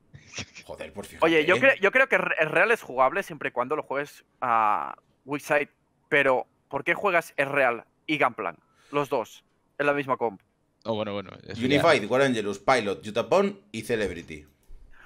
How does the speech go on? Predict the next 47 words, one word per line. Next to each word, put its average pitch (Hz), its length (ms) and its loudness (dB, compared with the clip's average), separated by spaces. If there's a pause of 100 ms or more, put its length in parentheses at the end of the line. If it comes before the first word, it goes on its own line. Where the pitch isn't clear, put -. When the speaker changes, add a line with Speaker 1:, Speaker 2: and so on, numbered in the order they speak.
(160)
Speaker 2:
O 165 80 -4
sea, 196 200 2
en, 165 200 2
en 185 140 2
este 233 180 0
ma-, 214 220 2
o 175 60 0
sea, 165 220 2
yo 208 140 0
creo 262 160 -2
que 208 60 -4
este 180 180 -6
matchup 165 260 -4
se 139 140 -14
podía, 120 680 4 (300)
se - 160 -12
podía 127 280 -4
estalear 143 360 0
teniendo 127 300 -8
en 123 40 -10
cuenta 127 220 -8
que 113 100 -12
Isurus 123 320 -14
cier-, 123 300 -4
cierra 135 240 2
partidas, 120 480 -4 (320)
ah, 107 380 4
como 117 160 -4
si - 100 -12
le 120 60 -10
estuvieran 123 400 -2
dando 123 440 2
diferentes 123 420 -4
enfermedades 120 520 0
a 127 40 2
la 113 80 4
vez. 135 200 2 (720)
Pero 143 420 4 (1120)
es 160 140 -2
que 175 120 0
por, 165 240 -2 (120)
a-, 170 80 4 (180)
¿hacia 180 240 -2
quién 240 180 -8
juegas? 151 420 -2 (180)
O - 40 -20
sea, 151 260 0